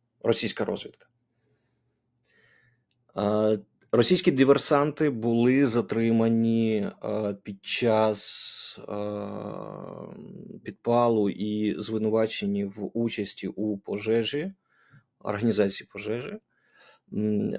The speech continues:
на берлінському заводі, який, е, займається створенням, скажімо так, е, протиповітряної оборони. У Франції, е, були затримані, е,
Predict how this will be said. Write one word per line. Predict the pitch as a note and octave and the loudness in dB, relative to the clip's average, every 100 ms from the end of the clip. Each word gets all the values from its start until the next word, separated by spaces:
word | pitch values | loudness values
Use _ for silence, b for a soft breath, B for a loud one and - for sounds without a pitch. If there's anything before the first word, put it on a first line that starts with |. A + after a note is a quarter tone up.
| - | 0
на | A2+ B2 C#3 C#3 | 2 4 4 4
берлінському | C3 B2 C3 - A#2+ A#2 | 2 2 -2 -2 0 2
заводі, | G#2 G#2+ A2+ C3 C3 B2 A2+ | 2 -2 2 0 0 -4 0
який, | G#2 G2 A#2 A#2+ A2+ | -2 0 0 2 2
е, | G2 A2 G#2 G#2 G#2+ G2+ - | 0 -4 -4 -4 -4 -4 -4
займається | A2 A2+ A2+ A#2+ A#2 G2+ - G#2 G#2 | 2 4 4 4 2 0 -4 -2 -2
створенням, | - - G#2 A2 A#2+ A2+ G#2 G#2 G#2 G#2 G2+ _ _ _ _ _ _ | -4 -8 -2 2 4 4 2 -2 -2 -4 -6 _ _ _ _ _ _
скажімо | - - A2 G#2+ G2 | -10 -2 2 2 4
так, | G2+ G2 - _ _ _ - | 2 0 -4 _ _ _ -4
е, | G#2 | -4
протиповітряної | F#2+ B2+ B2+ - G#2+ G2+ G2+ G2 G2+ | 4 6 8 8 6 4 0 -4 -4
оборони. | G2 G#2 A2+ A#2+ _ _ _ _ _ _ _ b b b b b b b b _ _ | -6 -8 -10 -16 _ _ _ _ _ _ _ b b b b b b b b _ _
У | C3+ | 4
Франції, | C3 C#3+ C#3 C#3 D#3 - - F3 F#3 F#3+ F#3+ | 6 8 8 8 4 0 2 4 6 8 6
е, | F3 - - A2 A#2 A2+ | 4 -2 -6 -2 0 2
були | A#2+ C#3+ D3 | 2 2 4
затримані, | B2+ B2 B2 C3+ B2+ B2 A#2 A#2 A#2 A2+ A2 | 2 2 2 4 4 2 4 4 4 4 2
е, | G#2+ G#2 G2 | 0 -2 -6